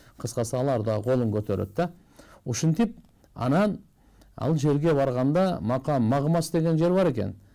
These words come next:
Ал, э, ошол жерде Курайштын ушу төөлөрү ошол жерде жүргөн экен.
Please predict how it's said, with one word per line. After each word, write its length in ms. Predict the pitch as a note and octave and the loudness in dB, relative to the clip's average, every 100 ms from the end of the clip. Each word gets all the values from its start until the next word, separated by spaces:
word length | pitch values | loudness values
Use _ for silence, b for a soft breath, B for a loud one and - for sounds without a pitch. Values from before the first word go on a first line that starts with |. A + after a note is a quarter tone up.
| b b | b b
Ал, 160 | B2 | 0
э, 280 | C3 A#2+ A2+ | 0 0 0
ошол 220 | A2+ C#3 | -2 -2
жерде 180 | C3 B2+ | 0 -2
Курайштын 800 | B2+ D3 C#3+ C#3 C#3 D#3+ D3 B2 | -2 0 2 2 0 0 0 -2
ушу 160 | A2 | -6
төөлөрү 720 | A2+ - C#3+ C3+ C3 C#3+ C3 A2 - | -6 0 2 2 2 2 0 -4 -12
ошол 280 | G#2+ B2+ A#2 | -8 -4 -2
жерде 300 | A#2+ A#2 B2 | -2 0 0
жүргөн 340 | B2+ C#3 C#3+ | 2 2 2
экен. 280 | E3 F#3+ | 0 -2